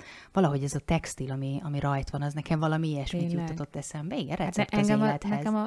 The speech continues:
Speaker 2: receptek nem jutottak
Speaker 1: Nem?
Speaker 2: eszembe. <laughs>
Speaker 1: Lehet, már éhes vagyok, vagy nem tudom, honnan, honnan asszociáltam ezt ide. Én még egy könyvet hoztam,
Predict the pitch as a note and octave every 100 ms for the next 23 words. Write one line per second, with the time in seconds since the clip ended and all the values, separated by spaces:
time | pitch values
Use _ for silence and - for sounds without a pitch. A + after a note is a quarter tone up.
0 | G#3+ G#3 - D#3 D#3 D#3+ D3+ D3 - D#3
1 | F3 - G#3 E4 D#4+ D4 D4 - D4 -
2 | C#4 C#4 - C#4 - - - F#3 D3+ C#3+
3 | C#3 - D3 D#3 E3 E3+ E3+ E3 F#3 F#3
4 | F#3 F#3+ B3+ E4 A3 F3+ G3 - F3 F3+
5 | E3 F3+ E3+ F3 - G3 G3 - - -
6 | F3 E3+ B3+ - F#3 D#3+ C#3+ - D3+ -
7 | D#3 E3+